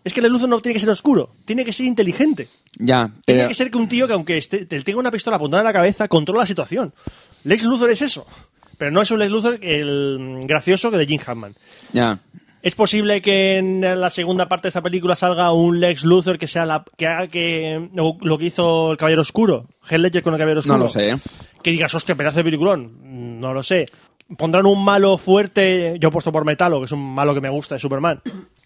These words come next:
Speaker 1: y dará una escena, unas escenas de acción mejor hecha. Pues, si lo hace Zack Snyder, supongo que no. <laughs> Pero bueno.
Speaker 2: Mm.
Speaker 1: Pero mientras tanto, mientras se puede lucubrar sobre qué ocurre con Superman, Man of Steel dos o Superman Returns dos o como se llame,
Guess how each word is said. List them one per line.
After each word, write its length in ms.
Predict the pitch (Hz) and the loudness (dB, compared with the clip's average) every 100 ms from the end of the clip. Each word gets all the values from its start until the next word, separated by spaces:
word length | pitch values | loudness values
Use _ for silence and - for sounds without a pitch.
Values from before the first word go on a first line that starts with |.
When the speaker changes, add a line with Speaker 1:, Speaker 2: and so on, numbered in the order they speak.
| - - - | -20 -18 -2
Speaker 1:
y 640 | 170 170 170 165 165 160 | 2 2 2 0 -2 -2
dará 240 | 147 170 | 0 0
una 120 | 190 | 2
escena, 360 | 190 - 185 185 220 | 0 0 -2 -2 -4
unas 340 | 175 180 - _ | -2 -2 -4 _
escenas 260 | 170 190 180 | -8 -2 -2
de 40 | |
acción 600 | 180 - 180 185 185 185 | -2 -4 0 2 2 0
mejor 360 | 175 160 180 175 | -2 -2 0 0
hecha. 420 | 220 - 196 147 | 0 -2 -2 -2
Pues, 280 | 135 143 135 | -6 -10 -10
si 280 | - - 147 | -16 -10 -4
lo 120 | 147 | -2
hace 140 | 156 165 | -2 -2
Zack 160 | 156 | -2
Snyder, 220 | 147 175 | 0 0
supongo 320 | 170 147 147 135 | 0 -2 -2 -2
que 100 | 135 | -4
no. 180 | 113 _ - | -8 _ -20
<laughs> 180 | - - | -20 -14
Pero 180 | - - - - | -6 2 2 2
bueno. 180 | 147 165 190 165 | 0 2 0 -2
Speaker 2:
Mm. 120 | 135 _ - - - - _ _ | -4 _ -20 -20 -20 -20 _ _
Speaker 1:
Pero 440 | 175 165 156 156 151 | 0 2 4 2 0
mientras 280 | 160 165 | 0 -2
tanto, 300 | 175 208 208 208 | -2 -2 2 2
mientras 260 | 170 160 | 0 0
se 80 | 147 | -2
puede 140 | 190 202 | 2 2
lucubrar 340 | 185 175 175 | 2 2 -2
sobre 180 | 170 160 | -2 -4
qué 60 | |
ocurre 260 | 151 151 156 | -2 -2 0
con 300 | 147 143 139 | -2 -2 -2
Superman, 800 | 151 139 139 135 135 135 131 127 | -4 -4 -2 -4 -4 -8 -10 -12
Man 180 | 131 151 | -8 -6
of 100 | 151 | -6
Steel 220 | 139 139 | -8 -8
dos 220 | 135 151 | -6 -6
o 80 | 135 | -8
Superman 580 | 123 131 127 139 139 135 | -12 -10 -8 -4 -4 -4
Returns 440 | 135 127 156 139 156 | -8 -4 -4 -4 -8
dos 280 | 135 147 135 | -2 -2 -2
o 120 | 143 | -8
como 180 | 131 131 | -6 -6
se 120 | 127 | -4
llame, 280 | 139 156 170 | -4 -4 -6